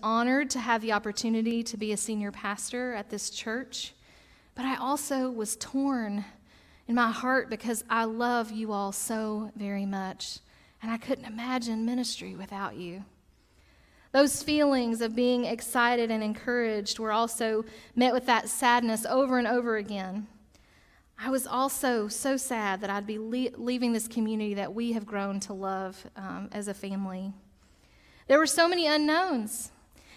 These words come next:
Would I be able to be f-, effective as their first female senior pastor at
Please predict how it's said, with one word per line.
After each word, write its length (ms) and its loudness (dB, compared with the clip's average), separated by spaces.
Would 160 4
I 160 10
be 200 2
able 320 4
to 160 -2
be 520 0
f-, 280 -18
effective 640 2
as 240 2
their 160 0
first 580 0
female 380 4
senior 400 0
pastor 560 -2
at 100 -6